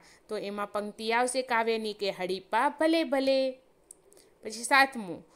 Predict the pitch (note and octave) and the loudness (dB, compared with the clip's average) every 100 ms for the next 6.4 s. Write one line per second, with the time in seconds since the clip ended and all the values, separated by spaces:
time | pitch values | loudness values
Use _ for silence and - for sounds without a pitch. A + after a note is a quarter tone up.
0 | - _ - A#3+ - D4 C#4 C4+ C4+ B3 | -20 _ -4 -2 0 0 0 0 4 4
1 | A3+ A3 A#3 A#3 A#3 B3 A#3+ - C4+ F#3+ | 4 0 -2 -6 -4 -2 0 4 4 2
2 | - G3+ A#3+ B3 B3 A3+ A#3 A#3+ B3 A#3+ | -4 -6 2 2 2 -4 -4 -4 -2 -2
3 | - G#3 - A3+ A3+ D4 A3+ A#3+ A#3 - | -2 -6 -2 -4 -2 -2 0 0 0 -6
4 | - - _ G#3 - G#3 G#3+ G#3+ - G#3 | -20 -20 _ -12 -8 -8 -8 -8 -6 -2
5 | G3+ G#3 G#3 G#3 G3+ G#3+ G#3 G#3+ - A#3 | -2 -2 -6 -8 -10 -12 -10 -8 -2 -2
6 | A#3 A3+ F#3+ F#3 | 0 -2 -2 -4